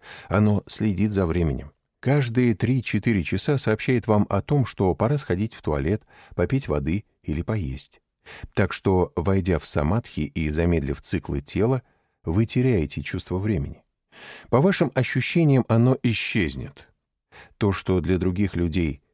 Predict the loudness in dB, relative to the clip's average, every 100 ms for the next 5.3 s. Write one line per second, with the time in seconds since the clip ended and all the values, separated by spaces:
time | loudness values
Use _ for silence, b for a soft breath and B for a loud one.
0 | _ -10 -2 0 -2 -8 -8 -8 -10 _
1 | _ _ _ _ 0 2 2 2 2 2
2 | -2 0 0 0 -4 -2 0 0 2 2
3 | 2 2 0 0 -2 -4 B B B 2
4 | 4 2 2 2 4 2 0 -4 -2 -4
5 | -2 -4